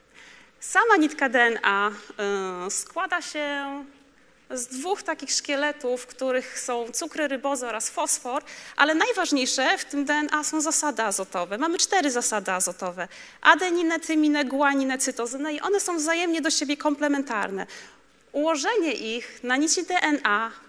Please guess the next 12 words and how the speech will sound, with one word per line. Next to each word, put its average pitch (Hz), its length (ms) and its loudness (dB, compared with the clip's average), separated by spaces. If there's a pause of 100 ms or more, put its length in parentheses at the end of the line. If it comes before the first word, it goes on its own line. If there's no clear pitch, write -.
(120)
jest 285 220 0
właśnie 359 300 2
nośnikiem 320 540 0
informacji 285 600 2
genetycznej. 196 680 -2
Kolejność 262 960 2
tych - 240 -6
czterech 370 340 0
zasad 277 380 0
azotowych 220 680 -4 (340)
niesie 339 280 2
informację. 220 720 -2